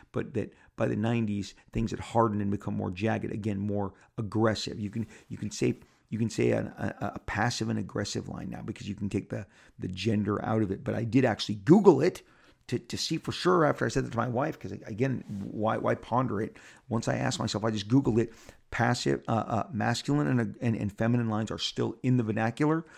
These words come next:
in regards to art, in the way they are presented. So that's why I'm going out of my way. This guy's always had a very aggressive m-, masculine line, and it's only become more sharp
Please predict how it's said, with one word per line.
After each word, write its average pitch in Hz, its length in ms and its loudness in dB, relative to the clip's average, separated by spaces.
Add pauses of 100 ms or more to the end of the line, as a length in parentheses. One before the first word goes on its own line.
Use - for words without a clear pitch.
(640)
in 131 160 6
regards 120 420 6
to 120 180 0
art, 151 280 8 (720)
in 131 160 6
the 127 80 6
way 123 160 6
they 123 120 8
are 120 100 8
presented. 123 540 2 (380)
So - 160 -6
that's 113 220 -2
why 120 160 0
I'm 113 200 0 (280)
going 113 220 2
out 117 80 2
of 117 40 2
my 113 80 4
way. 120 220 2 (420)
This 135 300 4
guy's 156 300 4
always 127 400 4
had 117 160 2
a 107 60 2
very 117 260 4
aggressive 110 580 -2 (100)
m-, 101 320 -2
masculine 110 720 2
line, 85 260 -8 (640)
and 113 100 0
it's 110 120 -2
only 135 140 2
become 123 280 0
more 117 280 4 (120)
sharp 135 480 2